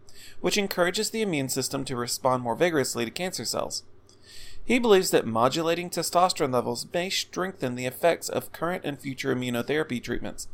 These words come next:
helping keep cancer under control longer and improving patient outcomes and mortality. If this research bears fruit, it could significantly benefit men diagnosed with melanoma and will likely help men struggling with various other forms of cancer where the mechanism of treatment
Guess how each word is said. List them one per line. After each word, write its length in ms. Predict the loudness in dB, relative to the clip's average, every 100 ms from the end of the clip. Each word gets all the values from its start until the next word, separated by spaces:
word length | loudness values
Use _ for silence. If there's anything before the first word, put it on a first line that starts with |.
| -16 -20 _ 6
helping 340 | 6 6 0
keep 260 | -2 -8 -2
cancer 400 | -2 0 0 0
under 160 | -2
control 400 | -4 0 4 6
longer 500 | 8 6 6 2 0 -14 -20 -10
and 140 | -2 0
improving 380 | 4 4 4 4
patient 340 | 4 4 0
outcomes 380 | 0 0 -2 -2
and 100 | -2
mortality. 540 | 2 6 6 4 -2 -12 -20 -20 -20 -20 -20 -20 -20 -8
If 160 | -4 0
this 200 | 2 4
research 440 | 2 4 4 4
bears 280 | 2 2 0
fruit, 400 | -2 0 0 -2 -12 -14 -14 -4
it 160 | -2 4
could 140 | 4
significantly 480 | 4 0 0 0 0
benefit 420 | 4 4 4 0
men 240 | 2 0 6
diagnosed 460 | 6 6 2 -4
with 80 | 0
melanoma 420 | 2 2 2 0 -2
and 140 | -4
will 180 | -2 0
likely 400 | 6 6 6 -2
help 280 | 0 0 0
men 260 | -4 -4
struggling 380 | -2 2 2 2
with 140 | -4 -2
various 300 | -2 -2 -2
other 160 | 0 0
forms 280 | 0 -4
of 100 | -8
cancer 340 | -6 -6 -2 0
where 160 | 2
the 100 | 2
mechanism 500 | 2 0 0 -4 -4
of 120 | -6 -4
treatment 400 | -4 -2 -2